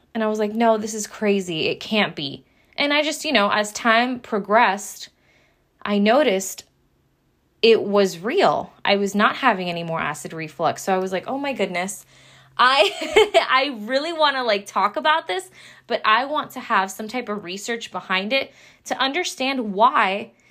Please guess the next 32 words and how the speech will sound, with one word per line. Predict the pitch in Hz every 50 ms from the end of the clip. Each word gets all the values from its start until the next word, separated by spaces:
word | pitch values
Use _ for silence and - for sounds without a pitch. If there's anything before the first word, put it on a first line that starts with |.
| _ _ _ -
C | - - 302 294
B | 262 302
D | 294 311 330 320 262 262 262 262 262 - _ _ _ _ _
was | 233 240 240
actually | - 233 233 262 - - 392 403 320
relieving | 269 269 247 233 262 294 285 302 254 226 208
me | 190 190 196 -
of | - 196 196
my | 214 208
acid | 208 - 165 185 190 - - 226
reflux. | 233 285 359 359 - - 180 151 - -
I | - 208
was | 208 220 214 214
so | - - - - 247 240 254 349
perplexed. | 403 - - - 311 - - - - 226 208 143 - - - - - - - -
Like, | - 233 233 233
I | 240 247
had | 262 - 320 339 262 349 - -
<laughs> |
no | 302 262 262 254 262 277 294 302
idea | 277 247 240 262 226 202 226 240 262 254 226 226 220 214 226 - - - - - - _ -
that | 240 226 226
this | - 240 247 -
could | - - 254 208 196
be | - 233 214 208 208 208 208 214 214 - - _ _ _ _ _ _ _ _ -
a | 220
result | 208 220 208 202 190 175 180 - -
of | - 185 185 185 185 185 - _ _
taking | - - 190 - - 175
C | 165 - 214 220
B | 277
D. | 339 392 359 220 -